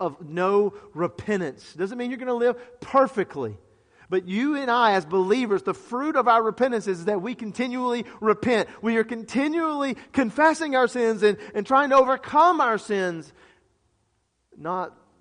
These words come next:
live in our sins. I saw this last night as this video of the guy who was letting us all know that if you're anti-L G B T Q, if you're all of this, if you're that,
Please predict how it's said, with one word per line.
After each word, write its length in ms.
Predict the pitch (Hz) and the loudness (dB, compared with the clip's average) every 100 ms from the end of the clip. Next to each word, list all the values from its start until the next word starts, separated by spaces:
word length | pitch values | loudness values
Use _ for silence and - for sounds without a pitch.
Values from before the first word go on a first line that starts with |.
| _ _ - | _ _ -14
live 400 | 147 151 165 143 | -8 -4 -2 -4
in 80 | |
our 160 | 131 117 | -6 -8
sins. 340 | - 131 113 | -14 -14 -14
I 60 | 120 | -14
saw 180 | 151 143 | -10 -8
this 180 | 135 147 | -8 -6
last 280 | 135 120 | -6 -6
night 320 | 139 135 127 117 | -8 -6 -6 -8
as 160 | 107 | -14
this 240 | 127 - _ _ _ _ - - | -18 -20 _ _ _ _ -20 -20
video 640 | 117 143 135 123 117 113 | -12 -10 -8 -8 -8 -10
of 140 | 110 | -12
the 120 | 131 | -16
guy 400 | 123 131 127 120 117 | -14 -10 -6 -8 -8
who 120 | 117 | -14
was 180 | 110 _ _ _ _ _ _ _ _ - | -18 _ _ _ _ _ _ _ _ -12
letting 300 | 127 151 151 | -8 -8 -8
us 100 | 147 | -8
all 280 | 147 147 135 | -6 -6 -6
know 300 | 131 131 117 | -6 -6 -6
that 100 | 113 | -10
if 140 | 110 | -12
you're 420 | 147 139 123 113 - _ _ _ | -10 -8 -6 -8 -14 _ _ _
anti-L 640 | 156 175 180 170 165 170 165 | -10 -8 -6 -6 -6 -6 -6
G 120 | 160 | -8
B 80 | 151 | -10
T 140 | 160 | -12
Q, 400 | - 165 139 113 | -14 -10 -8 -8
if 120 | 104 | -10
you're 160 | 143 147 | -10 -8
all 220 | 151 180 | -6 -6
of 60 | 156 | -6
this, 240 | 151 113 | -6 -8
if 100 | 120 | -10
you're 180 | 147 175 | -10 -8
that, 160 | 165 | -8